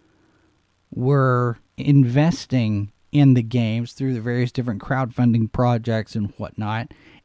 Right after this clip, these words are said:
And then you have four chan, and then you have the Mundane Matt stuff come on right here in the middle of it. Kotaku denies allegations of cronyism.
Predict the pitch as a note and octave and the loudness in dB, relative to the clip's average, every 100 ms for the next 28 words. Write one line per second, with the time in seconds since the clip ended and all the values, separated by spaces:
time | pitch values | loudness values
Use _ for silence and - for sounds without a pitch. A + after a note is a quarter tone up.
0 | - D3 D#3+ E3 C#3+ - _ C3 B2 F#3 | -6 -2 2 0 -2 -10 _ -12 -6 -2
1 | B3+ C#4 A#3 G#3 F#3+ C#3 C#3 G#2 A2 F#3+ | 2 4 4 2 0 0 -2 0 0 -2
2 | A3+ - _ _ _ _ _ _ - E3+ | -6 -14 _ _ _ _ _ _ -6 0
3 | E3+ E3 - E3 D#3+ D3 C3+ F3 G#3+ G#3 | 0 0 0 2 2 2 2 2 4 2
4 | F#3 D3+ F3 F#3+ F3 E3 D#3+ F3+ - - | 2 2 4 4 4 2 2 0 -4 -6
5 | D3 B2+ - - C#3+ C#3 C3 B2+ A#2 A#2+ | -2 -2 -2 0 2 4 4 2 0 -4
6 | _ - B2 C#3 D#3+ C#3+ D#3+ C#3 C3 F3 | _ -10 -4 -2 -2 0 4 6 6 4
7 | F3+ B2 G#2+ A2+ - - C#3+ E3 - D#3 | 2 0 -2 -4 -8 -6 -2 -2 0 0
8 | D3 - - _ - A2 A#2+ D3+ D#3+ D3 | 0 -2 -10 _ -8 -4 0 2 0 0
9 | D#3 C#3+ D3 D3 E3 C3+ C3 - C#3 D3+ | 0 0 0 0 0 -2 -4 -2 0 2
10 | D3 D3 C#3+ D3+ D3 D3 | 2 2 0 2 2 0